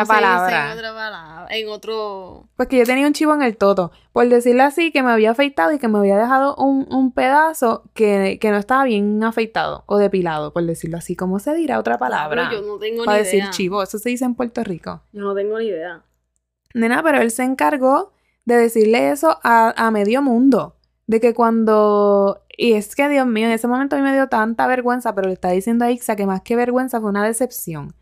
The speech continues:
Speaker 2: porque después esta persona, después de que tuvimos relaciones como dos veces, él se desapareció, no me habló más nunca,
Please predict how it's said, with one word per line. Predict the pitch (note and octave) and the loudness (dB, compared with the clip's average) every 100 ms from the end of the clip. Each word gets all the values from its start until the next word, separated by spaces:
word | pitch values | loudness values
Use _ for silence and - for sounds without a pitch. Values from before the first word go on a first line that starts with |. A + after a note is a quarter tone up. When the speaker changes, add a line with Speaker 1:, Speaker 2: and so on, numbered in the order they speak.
| _ _ | _ _
Speaker 2:
porque | - G#3 G#3+ | -8 -2 0
después | A3 G#3+ - | 0 -2 -4
esta | A3 B3+ | -2 0
persona, | C4+ C#4+ D4 D4 C#4 | 0 -2 -2 -2 0
después | A#3 A3 G3 | -2 -2 -4
de | G#3 | -2
que | A#3 | 0
tuvimos | B3+ B3+ B3+ | 0 0 0
relaciones | B3+ B3+ C4 C4+ C4 B3 | 0 0 -2 -4 -4 -6
como | A3 G#3 | -4 -2
dos | G3 G3+ | -2 -2
veces, | C4 E4 C#4+ - | -4 -4 -6 -4
él | G#3 | -4
se | G#3 | 0
desapareció, | A#3+ A#3+ A3 G#3 G3 G3 C4+ D#4+ | 0 0 0 0 -2 -4 -6 -4
no | C4 | -4
me | G#3+ | -4
habló | G#3 G3+ | -2 -2
más | G#3 | -2
nunca, | G#3+ D4 F4 - D3 | -4 -6 -6 -6 -6